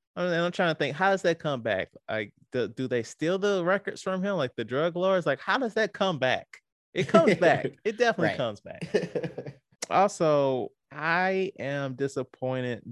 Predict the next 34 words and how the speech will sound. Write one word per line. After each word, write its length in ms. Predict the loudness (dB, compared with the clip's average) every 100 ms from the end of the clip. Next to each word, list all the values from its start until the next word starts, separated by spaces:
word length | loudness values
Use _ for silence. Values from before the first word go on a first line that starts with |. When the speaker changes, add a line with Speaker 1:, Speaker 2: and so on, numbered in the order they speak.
| -4
Speaker 1:
that 460 | -2 0 -2 -4 -8 -20 _ _
the 380 | -18 -10 -8 -6
whole, 800 | -4 -2 0 0 0 -4 -6 -12 _ _ _
he, 280 | -8 -4 -4
he 160 | -4 -4
had 180 | -2 0
a 100 | -2
gig 400 | -4 -4 -4 -4
with 140 | -4
his 180 | -4 -6
band 680 | -6 -4 -4 -6 -8 -10 -6
that 180 | -4 -4
didn't 200 | -8 -8
go 180 | -8
anywhere. 440 | -8 -12 -12 -12 -12 _ -4
Speaker 2:
Yeah, 480 | 2 6 6 6 2
they 160 | 2 2
didn't 320 | 2 0 -4 -6
address 460 | -2 4 4 4
that 220 | 2 2
more 240 | 2 2 4
often 760 | 4 4 0 -8 -8 -8 -10 -14 _
to 160 | 0 4
where 760 | 4 4 2 2 -2 -4 -10 _
his 220 | -2 0 2
friend, 760 | 4 6 6 6 4 0 -6 -6
Mike, 480 | 0 2 2 0 -6
right? 380 | -6 -6 -8 _
Speaker 1:
Yes. 340 | -2 -2 -4 -8
Speaker 2:
Yeah, 240 | 0 0 2
his 180 | -2 0
friend 380 | 4 4 4
didn't 200 | 0 -2
say, 520 | 2 2 4 2 -2